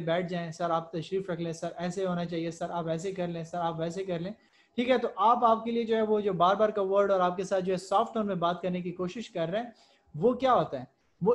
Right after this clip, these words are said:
इसी मकसद के लिए हो जाता है कि आप जो है थोड़ा सा पॉजिटिव इसको लें, positively इसको जो है, ए, रिज-, ए, जो है आप इसको response दें। जैसे कि जो है आपके पास जिन्होंने एक example दी हुई है कि कुलसूम ने जो है अपने client को एक message भेजी हुई है।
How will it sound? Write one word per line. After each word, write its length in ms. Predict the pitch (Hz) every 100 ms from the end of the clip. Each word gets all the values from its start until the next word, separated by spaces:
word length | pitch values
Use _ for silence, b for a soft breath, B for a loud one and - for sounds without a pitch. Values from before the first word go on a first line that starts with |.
| 240
इसी 180 | 220 254
मकसद 380 | 226 226 247
के 80 | 233
लिए 100 | 220
हो 60 | 196
जाता 300 | 185 175 185
है 200 | 160 220
कि 220 | 226 190 185
आप 220 | 175 175 175
जो 100 | 175
है 180 | 196 202
थोड़ा 140 | 170 170
सा 200 | 165 247 233 - _ 175
पॉजिटिव 500 | 175 208 220 220 202
इसको 280 | 190 -
लें, 260 | 190 180 180 b b b _
positively 500 | 160 185 202 220 214 196
इसको 200 | 196 202
जो 100 | 202
है, 120 | 196
ए, 220 | 214 180
रिज-, 220 | 175 175
ए, 240 | 190 170 165
जो 180 | 165 156
है 200 | 185 233 _ 165
आप 200 | 175 185
इसको 220 | 180 214
response 520 | 185 160 147 131 127
दें। 120 | 120 127 _ _ _ _ _ _ _ _ b b b -
जैसे 300 | 175 226 247
कि 120 | 247
जो 80 | 233
है 160 | 214 220
आपके 280 | 190 196 220
पास 220 | 208 185
जिन्होंने 320 | 196 202 208
एक 180 | 185 180
example 440 | 151 175 180 220
दी 140 | 208 196
हुई 120 | 180
है 200 | 196 - b b _
कि 80 | 220
कुलसूम 460 | 220 196 - 247 247
ने 100 | 240
जो 80 |
है 160 | 180 226
अपने 160 | 226 226
client 300 | 220 220 226
को 60 |
एक 100 | 202
message 380 | 196 185 208 156
भेजी 260 | 143 127 120
हुई 100 | 110
है। 160 | -